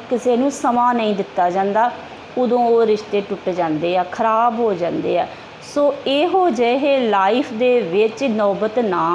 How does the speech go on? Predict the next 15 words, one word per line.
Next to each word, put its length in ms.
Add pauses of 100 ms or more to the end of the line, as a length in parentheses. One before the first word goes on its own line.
(120)
ਆਵੇ 380 (340)
ਤੇ 120 (140)
ਆਪਣੇ 520
ਰਿਸ਼ਤਿਆਂ 560
ਨੂੰ 180
ਮਜ਼ਬੂਤ 640
ਕਰਨ 360
ਲਈ 160
ਉਹਨਾਂ 360
ਨੂੰ 180
ਸਮਾਂ 500
ਜ਼ਰੂਰ 380
ਦੇਣਾ 360
ਚਾਹੀਦਾ 360 (360)
ਤੇ 120